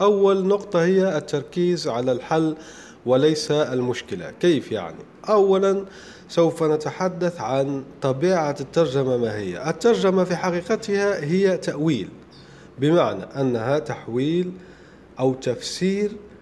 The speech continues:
شيء معين بلغة معينة إلى لغة أخرى. يعني مثلًا عندك، وهذا لا ينطبق على اللغات الط-، الطبيعية فقط، يعني ينطبق حتى على البرمجة. يعني عندما تجد،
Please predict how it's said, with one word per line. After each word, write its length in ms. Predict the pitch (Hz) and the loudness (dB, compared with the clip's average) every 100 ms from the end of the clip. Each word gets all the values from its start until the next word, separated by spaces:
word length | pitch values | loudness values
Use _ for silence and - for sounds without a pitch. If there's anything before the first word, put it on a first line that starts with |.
| - | -14
شيء 480 | - 165 170 170 135 | -4 0 0 -2 -4
معين 580 | 127 123 143 147 147 131 | -2 0 0 2 0 0
بلغة 400 | 123 139 135 127 | 0 0 2 0
معينة 560 | 113 107 127 135 147 | 0 0 2 2 2
إلى 400 | 135 120 120 127 | -2 -4 -4 -4
لغة 400 | 113 120 120 - | -4 -4 -4 -6
أخرى. 260 | - 87 80 - | -8 -14 -14 -6
يعني 460 | 123 151 98 87 117 | -2 -2 -2 -6 -2
مثلًا 440 | 139 - 90 85 | -2 -4 -12 -12
عندك، 560 | 107 147 165 156 - - - - - - - - - - 131 | -4 -2 0 -2 -6 -18 -20 -20 -20 -20 -20 -20 -20 -8 0
وهذا 360 | 139 175 156 | 2 4 4
لا 160 | 160 165 | 4 4
ينطبق 440 | 151 170 156 139 | 2 0 0 -2
على 160 | 135 139 | -2 -2
اللغات 380 | 135 139 143 143 | 0 0 -2 -4
الط-، 180 | - | -2
الطبيعية 880 | 131 131 127 123 - 131 123 143 131 | 0 2 2 0 -2 -2 0 0 0
فقط، 380 | 117 127 113 - | -2 -4 -6 -2
يعني 260 | 127 131 127 | -2 0 -2
ينطبق 380 | 123 143 123 | 0 -2 -4
حتى 300 | - 127 - | -6 -8 -6
على 140 | 120 113 | -4 -4
البرمجة. 560 | 107 160 175 165 175 - - - - 139 | -2 0 2 0 -2 -8 -18 -20 -6 -2
يعني 280 | 143 135 | 0 0
عندما 440 | 139 156 147 147 170 | 0 2 2 0 0
تجد، 360 | 160 139 151 | -2 -4 -4